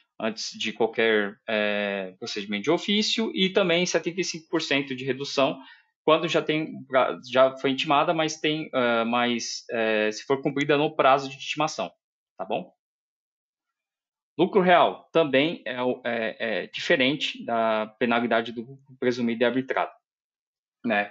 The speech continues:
Com relação, te-, tivemos essa, essa alteração aí. É,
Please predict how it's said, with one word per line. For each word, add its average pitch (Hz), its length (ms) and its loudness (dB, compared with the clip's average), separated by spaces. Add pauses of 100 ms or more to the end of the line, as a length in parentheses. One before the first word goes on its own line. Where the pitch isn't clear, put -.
Com 110 200 -2
relação, 107 520 0 (460)
te-, 107 260 2 (140)
tivemos 107 420 -2
essa, 104 400 -4 (540)
essa - 120 -2
alteração 107 540 -2
aí. 107 160 0 (460)
É, 123 640 4